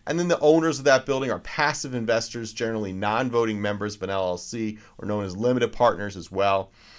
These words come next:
And those individuals get the tax benefits, the cash flow, the equity growth of the real estate, all the benefits of owning real estate without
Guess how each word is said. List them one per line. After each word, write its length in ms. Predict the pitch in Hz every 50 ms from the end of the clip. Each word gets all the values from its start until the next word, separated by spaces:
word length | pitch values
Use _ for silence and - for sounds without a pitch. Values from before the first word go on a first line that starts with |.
| - - - - -
And 100 | 170 196
those 160 | 208 214 180
individuals 540 | 185 170 156 170 165 - 156 151 147 139 -
get 120 | 120 -
the 60 | -
tax 400 | - - 143 135 135 135 - -
benefits, 540 | - 135 127 120 - - 127 120 117 - -
the 80 | 113 -
cash 400 | - - 135 120 123 120 - -
flow, 240 | - 123 117 117
the 160 | 107 101 104 113
equity 280 | 123 123 - 120 113
growth 280 | 107 113 120 113 110 104
of 100 | 107 98
the 80 | 98
real 200 | 101 107 107 104
estate, 440 | 104 104 - - 110 104 104 104 101 -
all 100 | - 139
the 80 | 156 143
benefits 420 | - 127 123 123 117 - 113 -
of 60 | 101 107
owning 180 | 107 104 101
real 180 | 98 98 95 98
estate 220 | - - 101 90
without 360 | 85 98 101 98 98 95 -